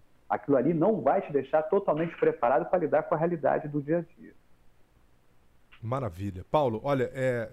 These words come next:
Speaker 2: eu acho que esse foi um dos temas mais importantes que a gente já abordou aqui no Cientista do Esporte, disparado.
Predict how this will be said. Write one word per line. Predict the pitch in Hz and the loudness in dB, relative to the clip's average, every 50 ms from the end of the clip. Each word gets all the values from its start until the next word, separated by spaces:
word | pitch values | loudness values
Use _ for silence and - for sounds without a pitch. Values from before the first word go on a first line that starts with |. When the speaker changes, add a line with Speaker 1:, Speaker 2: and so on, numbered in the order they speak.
| - | -8
Speaker 2:
eu | 104 131 147 | -4 -2 -2
acho | 165 - - | -2 -4 -6
que | - 185 165 - - - - - - - - - - - - - - - - _ _ - | -8 -8 -8 -8 -8 -12 -20 -20 -20 -20 -20 -20 -20 -20 -20 -20 -20 -20 -20 _ _ -10
esse | 143 147 - | -8 -6 -6
foi | - 160 156 | -4 -4 -4
um | 156 147 | -4 -4
dos | 135 117 - | -4 -6 -4
temas | - 143 147 156 151 131 110 - - - - | -4 -4 -2 -2 -2 -2 -2 -2 -4 -8 -6
mais | - 117 139 180 170 | -6 -6 -4 -2 -2
importantes | 180 170 - 151 123 - 135 131 135 - | -4 -2 -2 -4 -4 -2 -4 -6 -6 -6
que | - | -8
a | 117 | -10
gente | 101 117 - - 107 | -10 -10 -10 -4 -2
já | 117 110 | 0 0
abordou | 104 110 104 92 95 107 107 | 0 -2 -6 -4 -4 -4 -4
aqui | 104 - - 113 104 | -4 -6 -6 -8 -6
no | 101 98 90 | -6 -6 -8
Cientista | - - 101 90 - 104 - 107 | -8 -10 -10 -10 -10 -10 -10 -10
do | 95 98 | -8 -10
Esporte, | 92 - - - 101 107 120 117 - - - - | -10 -12 -10 -8 -8 -6 -8 -8 -12 -16 -20 -16
disparado. | 98 95 156 - - - 175 123 104 101 104 117 131 131 | -10 -6 -4 -4 -2 -2 -2 -2 -2 -2 -4 -4 -4 -6